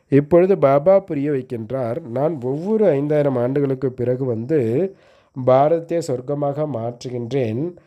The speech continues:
ராவணன் நரகமாக மாற்றுகின்றான்." இந்த விஷயங்களை உலகத்தில் யாரும் தெரிந்திருக்கவில்லை. பாபா தான் வந்து உங்களை மனிதனிலிருந்து தேவதையாக மாற்றுகின்றார்.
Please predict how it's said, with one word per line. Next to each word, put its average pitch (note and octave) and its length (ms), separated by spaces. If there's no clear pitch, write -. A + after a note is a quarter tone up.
ராவணன் D3 680
நரகமாக C3 640
மாற்றுகின்றான்." G2 840
இந்த F#3+ 340
விஷயங்களை D3 960
உலகத்தில் D3+ 840
யாரும் C#3 600
தெரிந்திருக்கவில்லை. B2+ 1300
பாபா F#3+ 360
தான் G#3 220
வந்து D3+ 480
உங்களை C#3 560
மனிதனிலிருந்து C3+ 1000
தேவதையாக B2 680
மாற்றுகின்றார். A2+ 1080